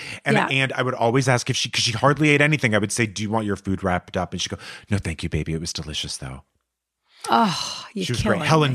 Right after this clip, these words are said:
Speaker 2: me.
Speaker 1: Mirren, I would wait on. Laura
Speaker 2: Oh.
Speaker 1: Linney.
Speaker 2: Oh.
Speaker 1: It was fun. Sandra
Speaker 2: Wow.
Speaker 1: Bernhard, I think I mentioned. Yeah.
Speaker 2: And were they good tippers? Or normal tippers?
Speaker 1: I wanna say normal.
Speaker 2: Yeah, twenty percent.
Speaker 1: Yep.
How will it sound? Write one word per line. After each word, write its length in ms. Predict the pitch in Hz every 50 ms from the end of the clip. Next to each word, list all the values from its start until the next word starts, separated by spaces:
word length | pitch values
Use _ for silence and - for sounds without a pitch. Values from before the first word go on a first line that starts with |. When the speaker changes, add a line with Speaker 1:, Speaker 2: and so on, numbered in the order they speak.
| 117 110
Speaker 2:
me. 80 | 107 104
Speaker 1:
Mirren, 260 | 104 107 117 127 131
I 80 | 135 135
would 140 | 143 135
wait 180 | 127 135 139 135
on. 160 | 139 139 127
Laura 220 | 110 104 95 87 82
Speaker 2:
Oh. 200 | - 330 381 381
Speaker 1:
Linney. 520 | - 117 123 131 139 147 151 160 165 165 - _ _ -
Speaker 2:
Oh. 300 | 392 440 453 311 190 - - _ _ _ _ - - -
Speaker 1:
It 80 | 135
was 160 | 139 113 -
fun. 580 | - - 101 95 95 98 87 73 69 65 64 - _ _ -
Sandra 300 | - - 123 117 104 101
Speaker 2:
Wow. 80 | 85 85
Speaker 1:
Bernhard, 320 | 110 113 160 135 131 117
I 60 | 117
think 180 | 110 131 110 123
I 40 | 120
mentioned. 520 | 120 117 113 110 - - 127 123 117 -
Yeah. 100 | 98 87
Speaker 2:
And 80 | - 277
were 60 | 294
they 160 | 247 277 254
good 200 | 185 269 262 196
tippers? 580 | - 247 269 240 - - 339 320 - - - - _ _ _ _ _ _ _ _ _ _ _ _ _ _ _ _ _ _ _ _ _ _ _ _ _ _ _ _ _ _ _ _ _ _ _ _ _ _ -
Or 120 | - 254 254
normal 420 | 247 247 247 226 226 208 190 185
tippers? 560 | - - 180 - - - 175 - - - - _ _ _ _ _ _ _ _ _ _ _ _ _ -
Speaker 1:
I 100 | - 76
wanna 260 | 71 76 76 82 82
say 180 | - - 92
normal. 460 | 87 87 85 85 92 92 80 67 - _ _ _ _ _ _ _ _ _ _
Speaker 2:
Yeah, 180 | - 175 - - - _ _ -
twenty 260 | - - 208 180 175
percent. 400 | 160 - - - - - - - - _ _ _ _ -
Speaker 1:
Yep. 280 | 90 98 98 98 -